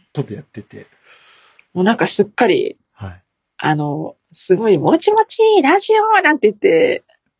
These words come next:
Speaker 2: 可愛かったもちくんじゃなくても、完全に大人の
Speaker 1: イケボ、イケボ、イケボ。めっちゃイケボ。
Speaker 2: イケボになりましたよね。
Speaker 1: うん。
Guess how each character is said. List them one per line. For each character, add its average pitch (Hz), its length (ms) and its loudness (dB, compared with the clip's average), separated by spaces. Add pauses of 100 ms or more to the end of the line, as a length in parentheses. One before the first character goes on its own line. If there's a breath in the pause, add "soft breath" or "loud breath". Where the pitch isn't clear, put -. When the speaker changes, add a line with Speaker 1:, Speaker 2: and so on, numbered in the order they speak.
(140)
Speaker 2:
可 196 180 -4
愛 214 140 2
か 175 100 -2
っ - 100 -8
た 156 140 -2
も 180 140 -4
ち - 100 -14
く - 120 -2
ん 165 40 -4
じ 156 60 0
ゃ 165 40 4
な 170 100 0
く - 80 -20
て - 60 -2
も、 160 100 -8
完 208 200 0
全 208 180 0
に 202 100 4
大 175 140 2
人 196 120 0
の - 0 -
Speaker 1:
イ - 20 0
ケ 233 120 4
ボ、 180 180 -4
イ 147 80 -6
ケ 220 160 2
ボ、 180 160 -2
イ 147 60 -6
ケ 165 160 -2
ボ。 147 220 -4
め 147 100 2
っ 147 40 -6
ち - 160 2
ゃ 196 40 4
イ - 20 0
ケ 233 80 0
ボ。 208 40 4
Speaker 2:
イ - 20 4
ケ - 20 2
ボ 214 80 0
に 214 100 0
な 226 100 0
り 220 80 -2
ま 226 100 0
し - 100 -6
た - 80 0
よ - 140 -6
ね。 - 260 -20
Speaker 1:
う 120 60 -6
ん。 110 280 -4